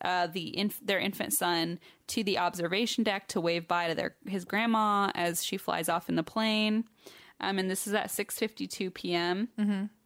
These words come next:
Speaker 1: And just so you know, these vending machines with life insurance, they existed into the eighties. So this
Speaker 2: Really?
Speaker 1: is, like, a very common
Speaker 2: I feel like I remember my mom talking about these before.
Speaker 1: Yeah.
Speaker 2: I, I'm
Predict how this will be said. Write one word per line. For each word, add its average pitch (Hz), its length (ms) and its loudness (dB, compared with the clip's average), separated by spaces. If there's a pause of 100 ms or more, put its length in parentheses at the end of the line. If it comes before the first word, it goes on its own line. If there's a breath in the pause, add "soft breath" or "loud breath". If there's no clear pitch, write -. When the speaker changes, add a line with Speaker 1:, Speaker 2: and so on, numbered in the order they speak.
(360)
Speaker 1:
And 185 640 2 (240)
just 208 280 0
so 294 80 0
you 254 120 0
know, 190 220 2
these 180 240 0
vending 165 300 0
machines 202 420 0
with - 160 -8
life 170 160 -2
insurance, 185 320 0
they 175 140 0
existed 175 480 -6
into 190 260 -2
the 165 180 -2
eighties. - 400 -6
So - 200 0
this 294 160 6
Speaker 2:
Really? 196 180 4
Speaker 1:
is, 160 60 0
like, 196 180 -2
a 214 80 0
very 170 280 0
common - 380 0
Speaker 2:
I - 40 0
feel 523 200 6
like 427 120 2
I 277 60 2
remember 214 420 2
my 175 140 -2
mom 165 200 0
talking 165 320 -4
about 147 240 -8
these 156 160 -12
before. - 460 -8 (180)
Speaker 1:
Yeah. - 280 0 (260)
Speaker 2:
I, 226 240 0 (120)
I'm 269 320 0